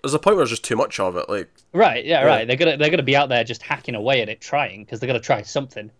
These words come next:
Speaker 2: But it's kinda ultimately fruitless, right?
Speaker 1: Yeah, I,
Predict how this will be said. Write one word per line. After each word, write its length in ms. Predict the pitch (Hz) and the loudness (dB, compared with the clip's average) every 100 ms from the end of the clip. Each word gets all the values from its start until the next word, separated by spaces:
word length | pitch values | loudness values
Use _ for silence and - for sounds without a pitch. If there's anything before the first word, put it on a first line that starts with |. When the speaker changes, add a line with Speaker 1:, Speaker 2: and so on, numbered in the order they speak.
| _ _ _ _ _ | _ _ _ _ _
Speaker 2:
But 360 | - 113 113 - | 0 2 2 -2
it's 280 | 120 113 - | -8 -8 -12
kinda 280 | - 143 131 | -4 -2 0
ultimately 420 | 127 127 120 110 | -2 -2 -10 -10
fruitless, 480 | - 123 110 104 117 | -6 -6 -6 -8 -2
right? 240 | 113 - _ _ _ _ _ _ _ | -2 -4 _ _ _ _ _ _ _
Speaker 1:
Yeah, 360 | - 123 107 101 | -6 0 0 0
I, 220 | 117 123 | 2 0